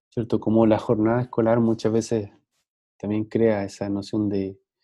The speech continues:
tiempo-espacio, ¿no? Que nos reduce a ser u-, un tipo de persona, cuando en el Padre estamos siempre. Qué, qué bonito.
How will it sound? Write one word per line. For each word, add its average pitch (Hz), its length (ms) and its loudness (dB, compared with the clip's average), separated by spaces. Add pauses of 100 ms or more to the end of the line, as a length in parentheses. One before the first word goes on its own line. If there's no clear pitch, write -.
(380)
tiempo-espacio, 117 1080 2
¿no? 104 320 -6 (220)
Que 101 80 0
nos 101 160 2
reduce 107 420 4
a 101 260 -2
ser 107 440 4 (1120)
u-, 110 300 -2
un 107 120 -2
tipo 127 280 6
de 117 80 6
persona, 104 520 0 (260)
cuando 98 460 0
en 95 120 -2
el 95 180 -4
Padre 117 480 6
estamos 110 480 0
siempre. 92 560 -4
Qué, 110 260 -4
qué 113 120 0
bonito. 101 400 -2